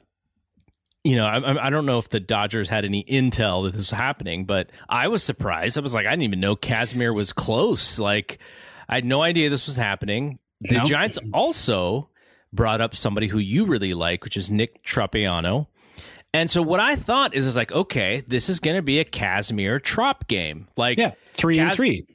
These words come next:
Speaker 1: Kazmir's never, uh, I think his, the most that he'd thrown in, uh, in, in the minors this season was, like,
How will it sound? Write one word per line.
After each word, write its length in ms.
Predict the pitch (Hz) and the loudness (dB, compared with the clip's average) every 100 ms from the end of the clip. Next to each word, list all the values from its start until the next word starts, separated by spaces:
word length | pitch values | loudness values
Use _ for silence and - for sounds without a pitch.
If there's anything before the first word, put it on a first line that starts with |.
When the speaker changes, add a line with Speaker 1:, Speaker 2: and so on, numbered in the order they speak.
| _ _ | _ _
Speaker 1:
Kazmir's 640 | 160 143 160 175 180 175 131 | 0 0 0 -2 0 0 2
never, 720 | 131 135 143 175 175 175 170 - _ _ _ 107 | 2 2 2 0 2 2 0 -6 _ _ _ -2
uh, 220 | 123 117 | 2 2
I 80 | 113 | 0
think 280 | 120 156 - | 0 -2 -2
his, 220 | 117 123 | -2 -2
the 160 | 107 113 | 0 0
most 260 | 123 147 | 2 2
that 120 | - 127 | 0 -2
he'd 180 | 104 | -4
thrown 560 | - 120 120 123 123 117 | -2 0 2 2 2 0
in, 280 | 113 107 101 | 0 2 2
uh, 440 | 98 95 92 92 85 | 2 2 2 2 2
in, 180 | 101 | 0
in 160 | 92 104 | 2 2
the 40 | 98 | 4
minors 360 | 98 131 139 | 2 0 0
this 100 | 107 | 0
season 240 | - 131 107 | 0 0 0
was, 80 | 95 | 0
like, 120 | 92 | -2